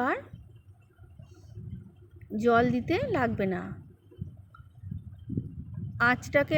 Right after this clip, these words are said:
একদম কমিয়ে ঢাকা দিয়ে দিলাম, যাতে ভালো করে সমস্ত আলু সিদ্ধ হয়ে যায়। এমনিতেই ভাজার সময় খানিকটা সিদ্ধ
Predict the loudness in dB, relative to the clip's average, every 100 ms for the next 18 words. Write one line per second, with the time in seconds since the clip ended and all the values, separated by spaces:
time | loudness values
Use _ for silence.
0 | 2 2 0 0 2 2 4 2 2 -2
1 | 2 2 4 0 0 0 -2 -4 -8 -12
2 | -10 -12 -8 -4 -2 -2 -4 -6 -2 2
3 | 2 4 2 2 4 6 4 4 2 2
4 | 2 0 0 -2 -4 -2 -2 -2 -6 -18
5 | -18 -16 -8 0 2 4 2 0 -2 0
6 | 2 2 2 0 -2 -4 -2 2 2 0
7 | 4 8 8 8 6 2 2 0 2 2
8 | 0 0 0 0 -4 -8 -10 -12 -10 -10
9 | -10 -12 -12 -14 -18 -20 -14 -2 0 2
10 | 2 2 2 2